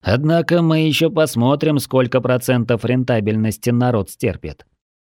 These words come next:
Тарифная стоимость лётного часа девяносто три целых шесть десятых плюс тридцать целых девять десятых равно сто двадцать четыре целых пять десятых И Q.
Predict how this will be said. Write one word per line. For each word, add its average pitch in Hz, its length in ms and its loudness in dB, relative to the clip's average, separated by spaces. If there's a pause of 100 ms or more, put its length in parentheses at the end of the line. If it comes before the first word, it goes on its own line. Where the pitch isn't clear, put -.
(160)
Тарифная 110 560 2
стоимость 113 560 0
лётного 104 400 0
часа 135 460 -2 (260)
девяносто 143 540 0
три 131 180 0
целых 120 360 0
шесть 113 240 0
десятых 127 560 0
плюс 113 260 -2
тридцать 120 420 -2
целых 107 320 -2
девять 90 300 -2
десятых 151 560 -2 (380)
равно 127 680 2
сто - 260 -2
двадцать 139 520 0
четыре 113 340 -2
целых 170 560 -2 (120)
пять 160 220 0
десятых 123 580 0
И 95 100 0
Q. 92 360 -4